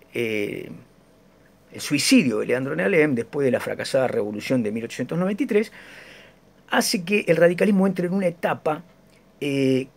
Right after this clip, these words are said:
que esa etapa, digamos, fundacional, mítica, de los orígenes, ahora den lugar a una de desarrollo organizativo e ideológico,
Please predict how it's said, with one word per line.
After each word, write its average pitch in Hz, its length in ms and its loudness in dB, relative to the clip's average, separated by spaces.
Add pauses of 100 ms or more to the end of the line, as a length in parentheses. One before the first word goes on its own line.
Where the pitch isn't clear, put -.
que 190 120 0
esa 208 200 0
etapa, 170 520 -2
digamos, 147 300 -2
fundacional, 185 920 0
mítica, 139 760 0
de 135 160 -2
los - 180 0
orígenes, 220 580 2 (460)
ahora 220 220 6
den 233 160 2
lugar 196 360 2
a 160 120 2
una 170 400 4
de 147 160 -2
desarrollo 165 720 -2
organizativo 147 960 0
e 131 80 0
ideológico, 120 800 -4